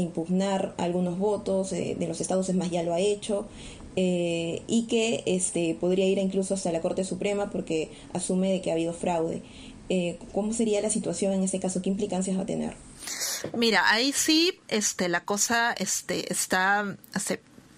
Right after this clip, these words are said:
Speaker 2: puede, puede complicarse, ¿no? En, en estas semanas. Eh, Trump, que, eh,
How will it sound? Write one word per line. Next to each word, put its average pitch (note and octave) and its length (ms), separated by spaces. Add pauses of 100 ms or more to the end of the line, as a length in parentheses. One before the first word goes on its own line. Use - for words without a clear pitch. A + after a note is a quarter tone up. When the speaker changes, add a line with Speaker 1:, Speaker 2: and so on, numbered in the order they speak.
(160)
Speaker 2:
puede, G3 300
puede G3+ 300
complicarse, - 720
¿no? F#3+ 220
En, E3+ 280
en F3+ 160
estas F#3 260
semanas. F3+ 560 (440)
Eh, F#3 320 (260)
Trump, C#4+ 360 (100)
que, B3 400
eh, - 580